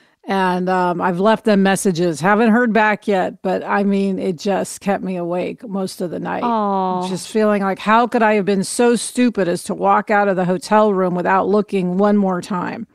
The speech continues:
Speaker 2: Oh, I left my, um, favorite fingertipless gloves behind. We had bad luck with our
Speaker 1: Oh, you did.
Speaker 2: <laughs>
Speaker 1: Uh, well, there. Anyway, so this is what I should have done at four A M last night. She says, "If you feel the grip of strong emotions, dip your face in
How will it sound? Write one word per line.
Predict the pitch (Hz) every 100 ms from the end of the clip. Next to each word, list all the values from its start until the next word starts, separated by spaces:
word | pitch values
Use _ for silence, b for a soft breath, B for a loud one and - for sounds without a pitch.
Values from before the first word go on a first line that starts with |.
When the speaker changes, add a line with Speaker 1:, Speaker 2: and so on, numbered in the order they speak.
| _
Speaker 2:
Oh, | 214 208 202 190 185 180 170 170 151 147 B B B
I | - 214
left | 214 202 -
my, | 190 165 - -
um, | 180 160
favorite | - 160 165 156
fingertipless | - 160 160 165 160 147
gloves | - 147 190
behind. | 156 113 127 -
We | - 160
had | 196 165
bad | 175 151
luck | 160 151
with | -
our | -
Speaker 1:
Oh, | 254 269 294
you | 247 254 240
did. | 170 233 247 214
Speaker 2:
<laughs> | 165
Speaker 1:
Uh, | 185 190 147 107 B B B B B _
well, | 196 202
there. | 185 147 B B B B B B B -
Anyway, | 247 269 220 -
so | 180 233
this | 247 277
is | 330 262
what | 226 233
I | 214
should | 185 214
have | 196 170
done | 196 180
at | 170
four | - 196 175
A |
M | 170 170 165
last | 156 156 -
night. | 180 170 -
She | - 185
says, | - 190 170 - b -
"If | 214
you | 220
feel | 208 254 320
the | 359 381
grip | 226 226 220
of | 208
strong | 156 - 214 202 247
emotions, | 311 269 202 190 - 185 185
dip | 165 202 226 -
your | 277
face | 226 208 185 185
in | 208